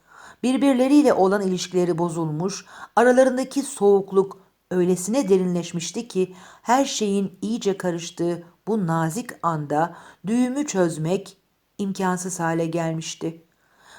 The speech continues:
Aralarında bir dostluk meydana gelse de, onları birbirine yaklaştırsa, birbirlerine karşı sevgi duyguları uyansa da, yürekleri birbirine açılsaydı,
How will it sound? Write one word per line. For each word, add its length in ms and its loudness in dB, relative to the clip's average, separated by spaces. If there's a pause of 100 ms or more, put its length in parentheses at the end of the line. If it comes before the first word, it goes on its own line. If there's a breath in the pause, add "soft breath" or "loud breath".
(120)
Aralarında 640 4
bir 220 -2
dostluk 440 -4
meydana 380 0
gelse 540 2
de, 260 2 (260 loud breath)
onları 520 2
birbirine 420 0
yaklaştırsa, 1000 0 (260 loud breath)
birbirlerine 680 0
karşı 580 -2 (220 loud breath)
sevgi 540 2
duyguları 460 0
uyansa 720 0
da, 300 0 (560)
yürekleri 560 0
birbirine 480 0
açılsaydı, 880 -2